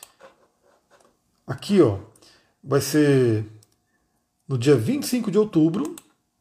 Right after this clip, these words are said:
Vinte e cinco de outubro, pra mim, vai ser um período que eu já tenho que ficar de olho, né? Porque é casa oito, é Plutão, né? Depois ainda vai ter, eu vejo que daqui, ó, a gente vai ter também uma coisa, eu vou andando pra frente, eu já sei que uma lua cheia em Escorpião, a próxima lua cheia em Escorpião,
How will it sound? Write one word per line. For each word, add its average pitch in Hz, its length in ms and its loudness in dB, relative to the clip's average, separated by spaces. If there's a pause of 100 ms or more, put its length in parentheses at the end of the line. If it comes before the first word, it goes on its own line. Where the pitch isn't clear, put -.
(280)
Vinte 165 320 -6
e - 40 -10
cinco 220 220 -2
de 185 60 2
outubro, 160 340 2
pra 156 180 0
mim, 165 340 -6 (460)
vai 135 240 0
ser 240 120 -6
um 220 80 -4
período 233 680 0 (100)
que 254 200 -2
eu 302 220 0
já 226 140 -2
tenho 214 160 -2
que 208 80 -10
ficar 233 140 -2
de 294 80 -2
olho, 170 260 4
né? 135 160 -4
Porque 143 460 -4 (340)
é 170 60 -6
casa 143 320 2
oito, 170 340 2
é - 20 -2
Plutão, 156 560 -4 (320)
né? 131 160 -10
Depois 135 520 -2 (420)
ainda 151 240 2
vai 156 140 2
ter, 160 120 2
eu 151 100 4
vejo 143 260 0
que 156 120 -8
daqui, 143 400 -2
ó, 117 200 2 (580)
a 151 40 -16
gente 135 200 -6
vai 147 80 0
ter 147 100 -6
também 151 220 -2
uma 156 100 -2
coisa, 151 220 0
eu 139 80 2
vou 156 140 4
andando 151 220 0
pra 175 120 -2
frente, 170 340 0
eu 160 60 2
já 160 80 0
sei 165 160 0
que 160 80 -8
uma 160 140 0
lua 143 220 0
cheia 185 180 -2
em - 20 0
Escorpião, 147 480 0
a 139 40 -4
próxima 190 600 -2
lua 151 140 0
cheia 139 140 -4
em - 20 -4
Escorpião, 139 680 -4